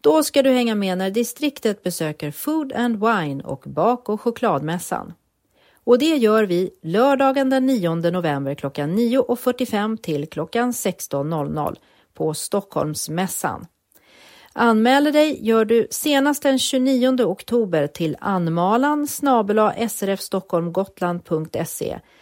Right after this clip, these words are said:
eller till noll åtta, fyrahundrasextiotvå, fyrtiofem, trettio.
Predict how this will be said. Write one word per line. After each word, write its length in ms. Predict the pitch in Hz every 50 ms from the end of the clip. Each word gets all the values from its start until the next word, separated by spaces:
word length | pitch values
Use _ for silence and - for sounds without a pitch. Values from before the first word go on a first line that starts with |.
| _ - _ _ -
eller 360 | - 240 262 277 277 269 277
till 320 | 262 - 190 170 165 160 - 175
noll 300 | 180 190 190 190 190 196
åtta, 420 | 190 - _ - 240 269 285 - -
fyrahundrasextiotvå, 1500 | - - - 202 185 175 180 175 170 165 160 156 160 156 - - 156 165 - - - 170 170 - - 254 269 302 294 285 285 _ _ _ _ -
fyrtiofem, 640 | - 262 262 262 226 - 190 170 160 160 160 160 - - _ _ _ _ - -
trettio. 560 | 196 220 214 - - _ - - - - -